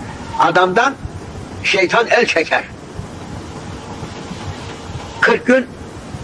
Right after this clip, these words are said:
öfkelenmemek üzere bir kimse dikkatli olsa, kırk gün sonra şeytan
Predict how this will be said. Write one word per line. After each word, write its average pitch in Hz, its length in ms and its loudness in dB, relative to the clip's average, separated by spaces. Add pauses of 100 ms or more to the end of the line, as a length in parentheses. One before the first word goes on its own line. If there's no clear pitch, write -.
(240)
öfkelenmemek 185 720 6
üzere 170 320 8 (720)
bir 151 140 8
kimse 190 320 2
dikkatli 165 360 6
olsa, 190 380 6 (2500)
kırk - 200 6
gün 175 160 6
sonra 208 400 6 (920)
şeytan - 440 4